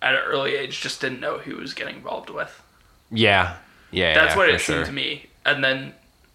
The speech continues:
Speaker 1: like, tragically, I don't, like, the conspiracy about his dad. Like, that was
Speaker 2: Yeah.
Speaker 1: not a thing.
Speaker 2: Yeah.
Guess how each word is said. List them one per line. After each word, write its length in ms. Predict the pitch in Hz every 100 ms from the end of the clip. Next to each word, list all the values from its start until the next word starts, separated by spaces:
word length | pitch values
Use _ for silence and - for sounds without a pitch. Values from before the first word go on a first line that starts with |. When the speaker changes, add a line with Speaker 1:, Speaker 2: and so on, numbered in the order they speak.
| _ _
Speaker 1:
like, 320 | 160 143 -
tragically, 680 | - - 139 131 131 135 135
I 80 | 135
don't, 180 | 143 - - - - -
like, 180 | 139 131
the 80 | 151
conspiracy 600 | 135 135 - 147 135 139
about 220 | 139 - -
his 140 | -
dad. 300 | - - - - _ _ -
Like, 340 | 127 - -
that 180 | 127 160
was 80 | 101
Speaker 2:
Yeah. 100 | 87
Speaker 1:
not 160 | 143 143
a 20 |
thing. 300 | - - - _ _ _ _ _ -
Speaker 2:
Yeah. 260 | 95 78